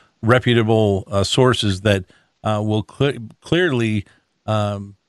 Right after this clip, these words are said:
you know, make a distinction between the two. But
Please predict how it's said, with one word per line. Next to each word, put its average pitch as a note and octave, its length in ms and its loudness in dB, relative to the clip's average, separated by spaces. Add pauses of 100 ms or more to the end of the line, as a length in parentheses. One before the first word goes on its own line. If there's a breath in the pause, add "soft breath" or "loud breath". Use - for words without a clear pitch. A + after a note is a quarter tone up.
(120)
you G#2+ 140 -16
know, G2+ 100 -18 (460)
make C3+ 240 -2
a C#3 60 -2
distinction B2 580 -4
between A2+ 340 -2
the G#2+ 80 -2
two. D3 220 -4
But A2 220 -4